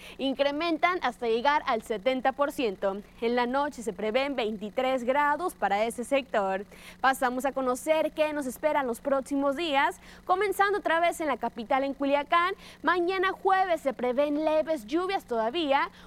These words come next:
jueves mayormente nublado, las máximas que van a variar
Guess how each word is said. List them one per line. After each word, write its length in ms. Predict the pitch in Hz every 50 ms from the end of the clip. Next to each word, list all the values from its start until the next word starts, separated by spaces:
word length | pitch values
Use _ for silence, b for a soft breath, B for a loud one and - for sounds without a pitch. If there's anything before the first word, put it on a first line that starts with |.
| B - -
jueves 420 | 277 320 330 339 339 320 285 220 240
mayormente 680 | 247 247 247 240 208 269 277 277 277 294 285 311 302
nublado, 580 | 294 302 285 302 339 349 349 349 349 339 403 - -
las 300 | 254 247 233 220 - -
máximas 640 | 247 269 285 277 277 - - 311 311 330 294 262
que 120 | - - 226
van 160 | 214 214 214
a 60 | 220
variar 520 | 208 220 214 220 247 262 262 254 262 269